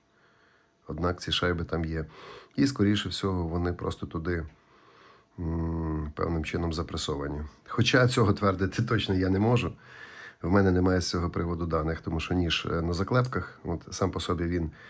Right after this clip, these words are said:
нерозбірний в цьому сенсі. Ось, звісно, заклепки можна там, е, спиляти, розібрати, але це не має ніякого сенсу, ми нічого тут не виграємо. Якщо ми пересадимо, наприклад, там одні заклепки на нові або щось таке.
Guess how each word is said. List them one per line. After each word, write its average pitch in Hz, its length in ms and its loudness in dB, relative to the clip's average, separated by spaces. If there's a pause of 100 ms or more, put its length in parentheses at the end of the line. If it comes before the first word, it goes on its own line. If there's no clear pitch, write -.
(120)
нерозбірний 98 640 4
в 92 40 -2
цьому 98 240 2
сенсі. 90 420 0 (1500)
Ось, 95 300 0
звісно, 101 320 4
заклепки 90 420 0
можна 85 280 0
там, 82 280 0
е, 101 160 4
спиляти, 113 480 4
розібрати, 92 480 2
але 90 200 4
це 101 140 2
не 101 80 6
має 95 180 4
ніякого 92 300 2
сенсу, 113 320 0
ми 95 80 4
нічого 95 340 2
тут 90 160 -4
не 90 100 2
виграємо. 101 400 2 (680)
Якщо 95 260 0
ми 92 100 4
пересадимо, 92 560 2
наприклад, 85 380 -4
там 85 180 0
одні 92 280 2
заклепки 90 440 -2
на 85 100 2
нові 90 300 2
або 85 180 -2
щось - 220 -6
таке. 78 300 -8